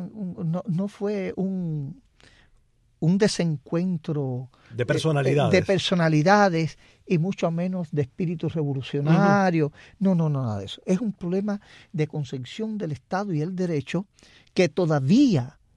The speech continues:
Speaker 1: Cuba vive en ese, eh, en esa discusión, porque todavía Cuba no ha encontrado la concepción del Estado y el derecho propia.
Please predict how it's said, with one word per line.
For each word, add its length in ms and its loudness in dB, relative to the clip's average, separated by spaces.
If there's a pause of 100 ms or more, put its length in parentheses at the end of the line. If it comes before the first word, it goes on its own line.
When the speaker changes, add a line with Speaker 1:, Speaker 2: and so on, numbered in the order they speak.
(400)
Speaker 1:
Cuba 320 0
vive 520 0 (500)
en 260 0
ese, 340 0 (260)
eh, 500 -2
en 220 0
esa 260 -4
discusión, 800 -2
porque 240 -6
todavía 360 -4
Cuba 280 -4
no 80 -2
ha 40 -4
encontrado 600 -6
la 100 -8
concepción 480 -6
del 120 -6
Estado 280 -8
y 40 -4
el 80 -8
derecho 340 -8
propia. 400 -16